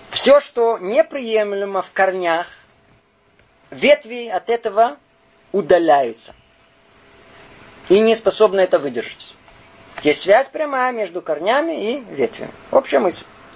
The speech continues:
Ой, теперь мы начинаем понимать связь между корнем и ветвью. Вы догадываетесь? Отсюда понимание, что есть буша, что есть стыд.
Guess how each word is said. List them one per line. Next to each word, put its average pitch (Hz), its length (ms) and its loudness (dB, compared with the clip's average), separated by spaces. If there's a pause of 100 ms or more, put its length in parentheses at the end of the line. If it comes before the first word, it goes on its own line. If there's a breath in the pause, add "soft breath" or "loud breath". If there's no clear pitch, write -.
(1040)
Ой, - 320 0
теперь 175 320 -2
мы 170 100 0
начинаем 165 500 0
понимать 165 640 0
связь 175 440 2
между 147 320 -8
корнем 220 720 0 (180)
и 170 280 -6
ветвью. 131 520 -6 (140)
Вы 127 120 -2
догадываетесь? 147 840 0 (1600)
Отсюда 320 560 2
понимание, 311 800 2
что 311 320 6
есть 302 640 -2
буша, 269 500 2
что 254 240 -8
есть 247 220 -12
стыд. - 280 -10